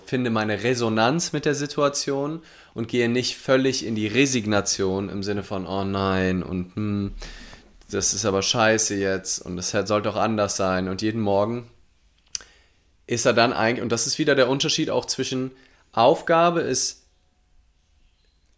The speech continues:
dann eine andere Form von Widerstand, ne? Also vorher, das ist ja auch Widerstand, wo er noch am Kämpfen war, ne? Da ist er ja im Widerstand gegen seine körperlichen, ähm,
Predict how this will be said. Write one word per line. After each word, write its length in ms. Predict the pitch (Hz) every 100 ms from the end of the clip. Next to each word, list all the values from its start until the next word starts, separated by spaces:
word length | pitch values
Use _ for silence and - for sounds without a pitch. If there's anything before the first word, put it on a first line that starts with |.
| _ _ -
dann 160 | 123
eine 120 | 123 117
andere 240 | 185 143
Form 240 | - 110
von 180 | 98 98
Widerstand, 800 | 101 92 87 - 80 82 - -
ne? 180 | 123 156
Also 220 | 131 113
vorher, 260 | - 135 156
das 140 | 147
ist 80 | 147
ja 100 | 139
auch 180 | 120 123
Widerstand, 580 | 139 165 160 - 156 143
wo 80 | 135
er 60 |
noch 160 | 120 113
am 120 | 104
Kämpfen 440 | - 135 165 180
war, 280 | 170 202 220 -
ne? 180 | 156
Da 80 | 151
ist 160 | 117 -
er 100 | 123
ja 120 | 117
im 180 | 110 104
Widerstand 580 | 143 156 143 135 127 120
gegen 220 | 123 117
seine 240 | 113 107
körperlichen, 800 | - 127 123 117 110 - 110 107
ähm, 380 | 90 101 101 101